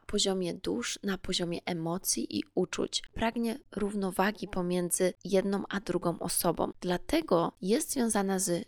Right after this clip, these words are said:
siódmym domem, a siódmy dom w kosmogramie, w astrologii oznacza dom partnerów, partnerów jeden na jeden, bliskich, intymnych relacji z romantycznymi partnerami, więc również małżeństwo, ale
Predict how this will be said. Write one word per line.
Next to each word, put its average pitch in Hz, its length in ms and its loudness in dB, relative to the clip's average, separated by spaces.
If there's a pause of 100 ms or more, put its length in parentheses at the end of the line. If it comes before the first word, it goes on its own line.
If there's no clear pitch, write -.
siódmym 180 540 0
domem, - 360 0 (100)
a 180 80 -2
siódmy 330 420 4
dom 202 200 2
w - 60 -6
kosmogramie, 185 720 0
w 185 40 2
astrologii 175 800 2
oznacza 214 380 -2
dom 185 340 4
partnerów, 202 920 2 (120)
partnerów 214 800 0
jeden 185 420 4
na 175 140 4
jeden, 165 420 4 (160)
bliskich, 202 760 -2
intymnych 240 800 2
relacji 208 760 4
z 196 340 4
romantycznymi 202 720 2
partnerami, 175 760 0
więc 175 220 -2
również 170 400 0
małżeństwo, 190 840 4 (120)
ale 330 340 6